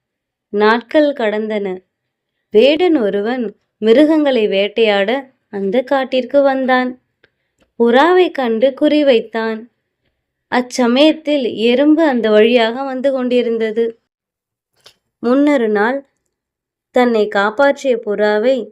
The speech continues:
வேடன் வேட்டையாட குறிவைப்பதை பார்த்ததும்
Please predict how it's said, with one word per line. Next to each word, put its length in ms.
வேடன் 520
வேட்டையாட 720
குறிவைப்பதை 800
பார்த்ததும் 640